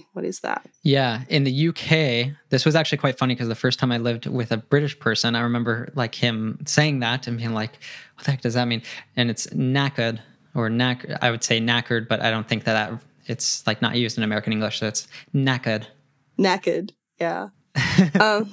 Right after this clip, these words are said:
Speaker 1: <laughs> it's common in South Africa too. Some people use it when they're very tired. <laughs> I think I'm knackered right now. Um, but I think
Speaker 2: <laughs>
Speaker 1: that,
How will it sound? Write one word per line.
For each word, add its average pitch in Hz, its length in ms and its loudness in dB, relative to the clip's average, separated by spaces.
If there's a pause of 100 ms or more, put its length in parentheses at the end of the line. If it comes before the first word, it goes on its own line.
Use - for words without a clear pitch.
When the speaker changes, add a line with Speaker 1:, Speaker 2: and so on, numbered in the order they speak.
Speaker 1:
<laughs> - 840 -2
it's 240 100 0
common 302 260 4
in 269 140 4
South 202 200 4
Africa 190 280 2
too. 190 280 0
Some 180 180 2
people 180 200 0
use 185 260 4
it 135 120 2
when 175 140 2
they're 165 160 2
very 156 260 0
tired. 170 640 0
<laughs> - 80 -20
I - 220 -8
think 170 320 2
I'm 175 160 4
knackered 180 340 2
right 156 180 0
now. 160 300 2 (380)
Um, 214 340 4
but 220 300 6
I 220 160 4
think 247 420 4
Speaker 2:
<laughs> 220 80 6
Speaker 1:
that, 180 300 2